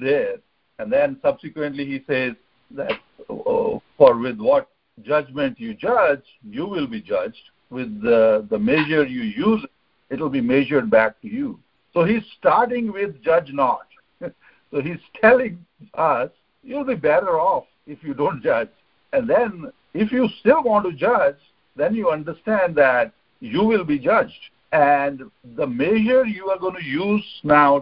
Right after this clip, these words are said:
to judge this other person, it's the same measure that God's gonna use on you now.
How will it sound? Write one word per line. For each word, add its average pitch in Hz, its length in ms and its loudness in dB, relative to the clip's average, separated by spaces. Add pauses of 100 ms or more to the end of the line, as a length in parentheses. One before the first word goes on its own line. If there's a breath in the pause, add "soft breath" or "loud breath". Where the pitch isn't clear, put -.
to 123 80 -10
judge 139 380 0
this 135 160 -14
other 139 240 -2
person, 117 840 -4 (400)
it's 160 180 -6
the 165 100 -2 (100)
same 196 220 2
measure 170 340 0
that 139 240 0
God's 143 380 0
gonna 139 180 -8
use 123 320 -10
on 107 240 -6
you 208 220 -6
now. 95 240 -8